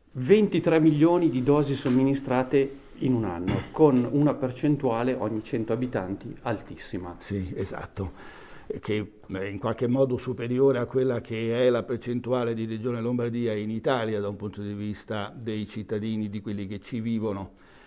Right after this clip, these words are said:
Speaker 2: e quindi è sicuramente un altro dato, eh, significativo. Abbiamo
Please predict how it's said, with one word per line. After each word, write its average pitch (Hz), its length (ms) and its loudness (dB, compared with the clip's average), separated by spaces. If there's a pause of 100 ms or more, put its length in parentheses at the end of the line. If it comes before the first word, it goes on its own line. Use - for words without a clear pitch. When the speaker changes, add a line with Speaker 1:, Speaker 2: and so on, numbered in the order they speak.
Speaker 2:
e - 100 -8
quindi 127 640 0 (220)
è 104 60 -2
sicuramente 104 680 -4
un 98 80 -4
altro 101 300 -4
dato, 95 480 -4 (220)
eh, 87 40 -12
significativo. 98 920 -4
Abbiamo 110 640 -2